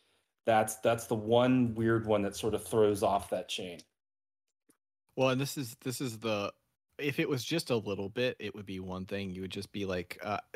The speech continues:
Speaker 2: flexibility of production in this game is very valuable. So there's, there's a certain amount of just being able to change what you produce and having the, on average, more efficient building is probably worth it.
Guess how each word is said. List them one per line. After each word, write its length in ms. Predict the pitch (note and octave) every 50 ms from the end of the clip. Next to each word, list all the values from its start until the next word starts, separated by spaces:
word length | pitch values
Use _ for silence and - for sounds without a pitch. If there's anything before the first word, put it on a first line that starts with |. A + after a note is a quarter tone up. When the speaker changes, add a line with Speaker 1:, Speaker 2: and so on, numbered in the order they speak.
| E3 G3 - -
Speaker 2:
flexibility 960 | - - - D#3+ F3+ E3+ - E3+ B2 A#2 B2 A#2 A#2+ A#2+ C#3 D3 D#3+ D3 -
of 520 | - A2+ G#2+ G#2 G2 F#2+ G2+ - - - _ _ -
production 420 | - G2+ G2 F#2 - - C3 B2
in 80 | B2 A#2+
this 160 | B2 A#2 -
game 280 | - C3 B2 A#2+ A2+
is 240 | G#2 G2 F#2+ F#2+ A2+
very 300 | - - A2+ G2+ G2 G2+
valuable. 540 | F#2 F2+ E2 E2+ E2 D2+ - C#2 A#1+ - _ _ - - - _ _ _ _
So 140 | - - A2+
there's, 280 | G2 A2+ A2 G#2 G2
there's 200 | - - G#2+ G2+
a 40 | A2
certain 280 | G2+ - D3+ D#3 - C3
amount 320 | B2 A2+ G#2+ G#2+ G#2+ G#2
of 140 | G2 G2 G2+
just 200 | A#2 A#2+ A2+ -
being 160 | - A#2 A2
able 160 | G#2+ G2 G2
to 40 | F2
change 360 | - - - A2 A2+ G#2+ G2
what 120 | F#2+ - -
you 80 | G2+
produce 360 | - - F2+ F#2 F#2 F2 - -
and 220 | D#2+ F#2 F#2 F2+
having 400 | F#2 A2 G#2+ G2 G2+ G2 F#2+ F#2
the, 320 | A2+ G#2+ G2+ G2 G2 G2 - - _ _ _ -
on 240 | A2 A2+ A2 G#2
average, 480 | G2 D#2 G2 G2 G2 G2 F#2+ F2 - -
more 260 | G2+ F#2 F2+ F#2 -
efficient 420 | F#2+ F#2 - G2 F2+ - F2+ D2+ -
building 420 | - G2 F#2+ F2+ F#2 E2+ E2 D#2+
is 220 | - - F#2 F2+
probably 440 | - _ - F#2+ F2+ E2+ - F2+ F2
worth 280 | E2+ F2 F#2 F2 - -
it. 180 | D#2 - -